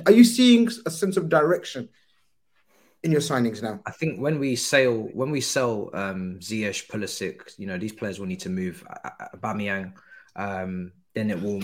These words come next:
Speaker 2: it will make a lot more sense on my side of things, because my thing is you need to get the average age of the team down. There's
Speaker 1: Mm-hmm.
Speaker 2: too many, too many experienced players that are not at a world-class level, that are not helping us win titles. So, you know, if you're in, if you're in the peak of your powers or in your prime and you're not winning your,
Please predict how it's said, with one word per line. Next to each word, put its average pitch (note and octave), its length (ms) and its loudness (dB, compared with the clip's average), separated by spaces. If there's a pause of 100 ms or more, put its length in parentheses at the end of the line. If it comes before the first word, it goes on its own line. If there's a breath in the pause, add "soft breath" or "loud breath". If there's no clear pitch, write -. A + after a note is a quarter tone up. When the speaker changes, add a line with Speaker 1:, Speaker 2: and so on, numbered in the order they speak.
(140)
Speaker 2:
it G#2+ 60 -6
will G#2 120 -4
make A2 240 -4
a A#2 40 -2
lot G2+ 120 -4
more G2 140 -6
sense F#2+ 300 -6
on G2+ 80 -4
my G2+ 180 -4
side F#2 220 -6
of E2 60 -10
things, F#2 200 -10
because G2 340 -8
my G#2+ 160 0
thing G#2+ 220 0
is F#2+ 200 -4
you G2+ 60 -2
need G#2 140 -2
to - 80 -10
get - 120 -2
the C2+ 80 -4
average F2+ 300 -2
age F#2 160 -2
of E2 60 -6
the F2 60 -4
team F2 260 -6
down. F#2 340 -4 (340 soft breath)
There's B2+ 160 -2
Speaker 1:
Mm-hmm. D3 180 2
Speaker 2:
too G#2+ 60 2
many, G2+ 300 0
too - 180 0
many B2 120 4
experienced G#2+ 580 0
players G2 300 0
that D#2 120 -4 (300)
are G#2 80 0
not - 280 -2 (420)
at A2+ 180 -2
a - 20 -2
world-class A2 600 -2
level, F2+ 300 -2
that E2+ 80 -4
are E2+ 120 -4
not G2 180 -4
helping G2+ 280 -4
us - 140 -10
win G2+ 200 -4
titles. F2 480 -4
So, F#2+ 360 -2 (460 loud breath)
you A2+ 100 -2
know, A2 100 0
if G#2 120 -6
you're C3 160 4
in, C3+ 140 -4
if A2+ 220 -6
you're C#3 100 4
in B2+ 80 2
the A#2+ 80 0
peak A#2+ 240 -2
of - 60 -8
your A2 140 0
powers G2+ 380 0
or G#2 60 -2
in G2 60 -4
your G2 120 -4
prime F#2 360 -2
and F#2+ 80 -4
you're G#2+ 80 -2
not F2 160 -4
winning G2 280 -4
your, F#2 300 -4